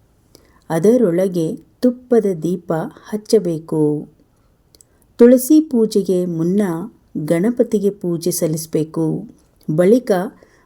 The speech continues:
ಮನೆ ದೇವರನ್ನು ಪೂಜಿಸಿ ತುಳಸಿ ಹಾಗೂ ಶ್ರೀ ವಿಷ್ಣುವಿಗೆ ಪೂಜೆ ಸಲ್ಲಿಸಬೇಕು. ಪೂಜೆಯ ಸಂದರ್ಭದಲ್ಲಿ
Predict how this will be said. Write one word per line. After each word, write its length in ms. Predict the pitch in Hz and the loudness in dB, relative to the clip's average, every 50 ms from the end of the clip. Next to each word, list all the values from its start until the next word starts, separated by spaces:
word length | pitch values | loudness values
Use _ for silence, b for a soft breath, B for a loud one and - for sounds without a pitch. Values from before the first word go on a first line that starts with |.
| b b 175 | b b -4
ಮನೆ 360 | 175 180 180 196 233 269 269 | -2 0 2 2 4 2 2
ದೇವರನ್ನು 720 | - 185 175 180 202 208 208 196 196 185 175 175 170 170 | 2 0 0 2 2 2 0 0 0 0 -2 -2 -4 -4
ಪೂಜಿಸಿ 720 | 165 - - 165 160 156 160 151 - - 165 170 202 285 - - _ _ _ | -6 -6 -4 -4 -4 -4 -6 -6 -6 -6 -4 -4 -6 -8 -10 -14 _ _ _
ತುಳಸಿ 540 | - 175 160 170 185 190 - - 240 233 247 | -4 -2 0 0 -2 -2 -2 0 2 2 2
ಹಾಗೂ 420 | 226 - - 170 170 156 156 170 | 0 -2 -6 -8 -6 -6 -6 -6
ಶ್ರೀ 400 | 165 - - - 208 214 233 254 | -8 -8 -4 0 2 2 4 4
ವಿಷ್ಣುವಿಗೆ 840 | 247 202 180 175 - - - 214 208 185 180 151 - 156 156 170 - - b b b b b b b b b b | 2 0 -2 -6 -8 -4 -2 -2 -2 -2 -2 -2 0 0 0 -2 -4 -10 b b b b b b b b b b
ಪೂಜೆ 520 | - 185 190 190 185 - 233 254 277 311 311 | -6 -4 -2 -2 0 0 0 0 0 -4 -8
ಸಲ್ಲಿಸಬೇಕು. 1400 | - - - - - 196 208 233 247 254 233 - 196 165 156 156 151 147 147 - - 156 151 147 151 - - - _ _ _ _ _ _ _ _ _ _ _ _ _ _ _ _ _ _ _ _ _ _ | -10 -10 -6 -4 -2 0 2 2 0 0 -2 -4 -4 -4 -2 -2 -2 -2 -4 -6 -4 -4 -2 -2 -4 -6 -10 -14 _ _ _ _ _ _ _ _ _ _ _ _ _ _ _ _ _ _ _ _ _ _
ಪೂಜೆಯ 600 | - 262 277 294 294 294 285 262 233 226 220 220 | 4 6 6 6 6 4 4 2 4 2 2 0
ಸಂದರ್ಭದಲ್ಲಿ 1080 | 214 - - 180 165 165 160 170 160 151 165 170 165 170 156 156 156 156 156 175 247 311 | 0 -4 -4 -4 -4 -4 -4 -6 -4 -4 -4 -2 -2 0 0 0 0 0 0 -2 -4 -6